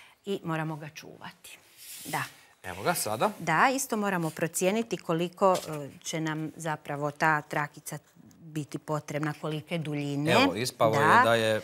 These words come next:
Speaker 2: praktički
Speaker 1: Da je to
Speaker 2: to.
Speaker 1: otprilike do tu. Isto zabilježi, a da bi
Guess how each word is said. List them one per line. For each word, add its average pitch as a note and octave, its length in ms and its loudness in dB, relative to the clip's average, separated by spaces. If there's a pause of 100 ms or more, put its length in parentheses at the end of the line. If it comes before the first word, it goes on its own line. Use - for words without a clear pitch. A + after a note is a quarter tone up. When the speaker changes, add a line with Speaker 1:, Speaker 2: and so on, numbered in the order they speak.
(120)
Speaker 2:
praktički C3+ 360 4
Speaker 1:
Da F#3+ 120 6
je F3 220 2
to G3+ 540 4 (260)
Speaker 2:
to. A2+ 120 0
Speaker 1:
otprilike E3+ 720 0
do D3 140 -4
tu. C3+ 300 -12 (680)
Isto E3 260 -8
zabilježi, D#3+ 800 -2 (720)
a D#3+ 260 6
da D#3+ 160 -2
bi D3+ 240 -6